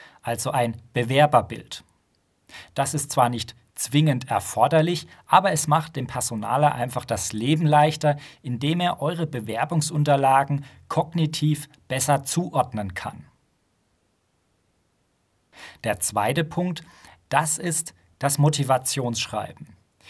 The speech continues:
Das sollte wirklich auf eine Seite passen, kurz und knapp sein und ihr solltet da überzeugend darlegen, warum genau ihr die richtige Person für diesen Job seid.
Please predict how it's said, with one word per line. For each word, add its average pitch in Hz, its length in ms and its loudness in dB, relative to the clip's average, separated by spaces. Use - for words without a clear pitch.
Das 165 220 -2
sollte 165 520 -2
wirklich 165 380 -6
auf - 240 -4
eine 160 300 0
Seite 156 420 0
passen, 156 500 -2
kurz - 360 -4
und 131 160 -4
knapp 127 400 -4
sein 156 360 4
und 143 200 -4
ihr 160 100 0
solltet 156 480 -2
da 151 380 2
überzeugend 139 920 -2
darlegen, 151 600 0
warum 143 380 -4
genau 139 560 0
ihr 180 380 -2
die 135 80 -4
richtige 151 400 -4
Person 139 480 0
für 143 220 0
diesen 127 300 -6
Job - 260 -2
seid. - 420 -8